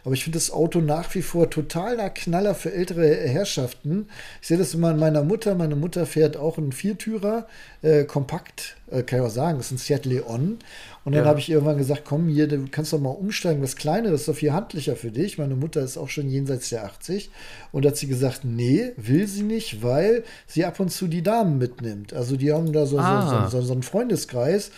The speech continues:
Speaker 1: mit, ich glaub, sechs, sieben Damen, die da insgesamt zugehören.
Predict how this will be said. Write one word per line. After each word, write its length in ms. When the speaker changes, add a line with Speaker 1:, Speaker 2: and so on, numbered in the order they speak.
Speaker 1:
mit, 280
ich 100
glaub, 180
sechs, 260
sieben 320
Damen, 300
die 120
da 100
insgesamt 460
zugehören. 640